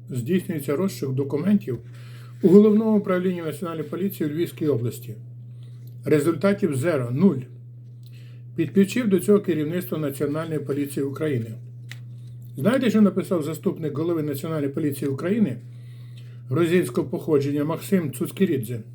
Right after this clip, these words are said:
Читаю його резолюцію після ознайомлення із текстом моєї скарги. Ця резолюція датована сьомого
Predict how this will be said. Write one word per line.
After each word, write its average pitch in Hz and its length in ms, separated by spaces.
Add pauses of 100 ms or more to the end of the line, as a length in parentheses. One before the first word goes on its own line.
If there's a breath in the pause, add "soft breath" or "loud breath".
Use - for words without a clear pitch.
(600 loud breath)
Читаю 214 400
його 196 180
резолюцію 165 640 (2000 loud breath)
після 190 320
ознайомлення 160 680 (160)
із - 200
текстом 151 560
моєї 147 300
скарги. 120 480 (880 loud breath)
Ця 175 120
резолюція 165 500
датована 160 480
сьомого 151 520